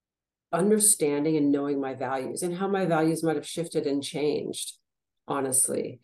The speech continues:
It's about that recognition that I am changing and evolving, and that even this point that I am now, it's not an arrival, it's just a point in time on this continuum, and I don't know where I'll be, you know, further on.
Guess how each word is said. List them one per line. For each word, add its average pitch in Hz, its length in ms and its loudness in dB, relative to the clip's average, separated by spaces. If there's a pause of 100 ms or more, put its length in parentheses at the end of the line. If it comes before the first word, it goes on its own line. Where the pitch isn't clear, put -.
(340)
It's 156 360 6
about 143 720 -2 (380)
that 147 220 -2
recognition 156 560 0
that 147 80 0
I 147 80 0
am 156 360 0
changing 143 480 -2
and 139 100 -4
evolving, 131 680 -4
and 143 280 -2
that 147 240 -2 (340)
even 208 260 0
this 156 200 2
point 170 360 -2
that 151 120 -4
I 143 80 -2
am 135 320 -2
now, 135 340 -4
it's - 180 -4
not 175 180 -2
an 208 120 2
arrival, 139 880 0
it's 185 140 -8
just - 220 -2
a 208 40 -4
point 190 300 -2
in 147 80 -2
time 151 500 -6
on 131 100 -2
this 127 160 -2
continuum, 147 720 0
and 127 120 0
I 127 100 -4
don't 143 220 -2
know 139 120 0
where 131 240 0
I'll 131 120 0
be, 127 300 -4
you 131 100 -2
know, 123 220 -2 (220)
further 127 340 0
on. 120 380 -2